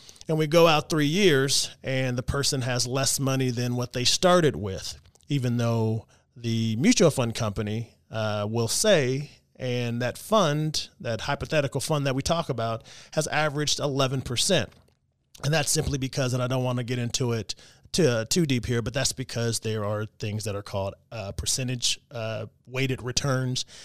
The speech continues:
and then there are dollar weighted returns. And it's really about how your dollar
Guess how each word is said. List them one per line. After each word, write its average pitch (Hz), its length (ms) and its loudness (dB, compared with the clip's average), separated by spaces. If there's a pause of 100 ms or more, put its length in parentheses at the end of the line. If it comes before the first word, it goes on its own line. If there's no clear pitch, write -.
(200)
and 113 100 -6
then 117 60 -4
there 107 160 -4
are 101 80 -4
dollar 139 420 -2
weighted 92 340 -6
returns. - 680 -10
And 104 180 -8
it's 101 160 -4
really 175 220 -2
about 104 240 -6
how 107 200 -10
your 104 180 -6
dollar 113 520 -6